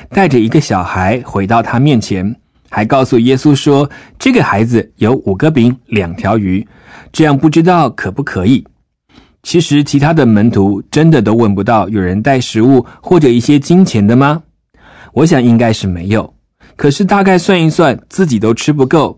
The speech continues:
怎么可能分给这么多人来用的想法在他们当中吧？当安德烈带着一个小孩过来，到他们听到有五个饼两条鱼的时候，可能心里面又是一阵无言呢。怎么想这点东西都是不够的，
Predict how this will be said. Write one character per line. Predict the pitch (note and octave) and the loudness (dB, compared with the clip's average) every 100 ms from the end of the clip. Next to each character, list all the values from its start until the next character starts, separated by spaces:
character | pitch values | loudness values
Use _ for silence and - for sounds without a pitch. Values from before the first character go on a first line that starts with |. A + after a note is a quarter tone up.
| - | -6
怎 | A2 | -2
么 | A2 | 0
可 | E3+ A#2 | 0 -2
能 | G2 F#2 | -2 -2
分 | G#2+ - C3 B2+ | -4 0 2 2
给 | G#2+ | 0
这 | F#2 A2 | -2 -2
么 | G2+ | 0
多 | A#2+ B2+ | 0 2
人 | G#2 G2 | 2 0
来 | F#2 | 0
用 | A2 D#3 | 2 2
的 | G2+ | 0
想 | - F2+ A2 | -2 -6 -2
法 | F#2 - - | -4 -4 -12
在 | - G2+ | -6 -4
他 | - | -2
们 | F#2 | -4
当 | F#2+ G2 | -2 -4
中 | G#2 G#2 G2 | -2 -2 -2
吧？ | G2 - _ _ _ _ _ _ - - - | -4 -8 _ _ _ _ _ _ -20 -18 -4
当 | C3+ | -2
安 | C#3+ D#3+ | 2 2
德 | C#3+ | 4
烈 | C3+ D#3 B2 - - | 4 4 2 -4 -6
带 | - F3 | -2 2
着 | A#2 | 2
一 | G2+ | 2
个 | A#2 | 0
小 | - G2+ | 0 -2
孩 | G2+ G2 | -2 -2
过 | D#3 B2+ | 0 2
来， | G2+ G2+ B2 _ - | 2 0 -4 _ -6
到 | B2+ | -4
他 | A2 A2+ | -2 0
们 | A2 A2 A#2+ | 2 2 0
听 | - D3+ | 0 2
到 | D#3 C#3 E2+ - | 2 0 -2 -4
有 | A2+ | 0
五 | B2+ G#2+ | 0 -2
个 | G2+ D3 | -2 0
饼 | C3 B2+ B2 | 2 0 0
两 | G#2 F2+ | -2 -2
条 | A2 B2 | -2 -2
鱼 | A2 | 0
的 | A#2 | -2
时 | - G2 | -2 -4
候， | C3+ G#2+ - _ - | -2 -4 -6 _ -10
可 | - B2 | -2 2
能 | C#3+ | 2
心 | E3+ G#3+ | 2 2
里 | D3 | 2
面 | A2+ C3 B2 | 2 2 2
又 | C3+ A2+ | 2 0
是 | - | -2
一 | G#2+ G#2 | -6 -4
阵 | B2 A2+ | -2 0
无 | F#2+ G2 | 0 0
言 | G2+ F2+ | 0 0
呢。 | A2 F#2 _ _ _ _ - - - | 0 -2 _ _ _ _ -20 -20 -8
怎 | - F3 | 0 0
么 | |
想 | G#3+ E3+ B2 B2+ | 2 0 0 0
这 | F#3 | 2
点 | C3 A2 | 2 0
东 | C#3+ E3 | 0 2
西 | D#3 | 0
都 | D3 E3 | 2 2
是 | E3+ | 2
不 | D#3+ G3+ | -2 -4
够 | F#3+ D#3+ | 0 0
的， | A2+ F#2+ | 0 -2